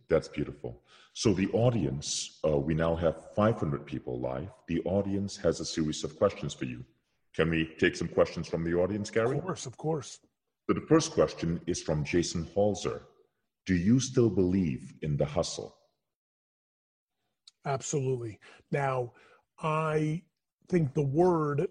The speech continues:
Speaker 2: when I used it in two thousand nine a lot, meant hard work.
Speaker 1: Mm-hmm.
Speaker 2: I think the m-,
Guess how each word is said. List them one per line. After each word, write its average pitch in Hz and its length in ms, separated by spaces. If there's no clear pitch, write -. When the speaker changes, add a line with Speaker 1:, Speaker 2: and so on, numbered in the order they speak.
Speaker 2:
when 143 140
I 139 140
used 143 400
it 135 100
in 135 80
two 151 140
thousand 131 420
nine 185 320
a 151 60
lot, 135 440
meant 139 300
hard 143 380
work. - 500
Speaker 1:
Mm-hmm. 71 300
Speaker 2:
I 139 60
think 156 180
the 156 60
m-, 151 260